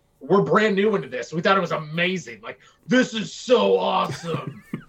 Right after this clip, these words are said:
Speaker 1: So, um, that whole night, like, that was a lot of fun. So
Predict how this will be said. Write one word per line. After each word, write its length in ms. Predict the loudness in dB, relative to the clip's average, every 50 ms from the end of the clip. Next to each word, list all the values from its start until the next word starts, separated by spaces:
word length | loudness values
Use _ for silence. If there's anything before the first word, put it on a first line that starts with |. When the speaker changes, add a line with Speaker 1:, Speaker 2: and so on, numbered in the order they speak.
| -12 -12
Speaker 1:
So, 500 | -8 -4 -2 0 2 2 2 0 -2 -2 -2
um, 640 | -2 -2 -2 -2 -4 -6 -8 -10 -14 -18 -20 -20 _ _ -20 _ _
that 200 | -2 -2 -2 -2
whole 220 | -4 -4 -4 -4 -2
night, 280 | -2 -4 -4 -4 -6
like, 180 | -8 -10 -6 -4
that 300 | -4 -4 -4 -4 -6 -6
was 120 | -4 -4 -4
a 40 |
lot 240 | -2 0 0 0 0
of 80 | -2 -4
fun. 220 | -6 -6 -6 -6
So 220 | -6 -8 -8 -8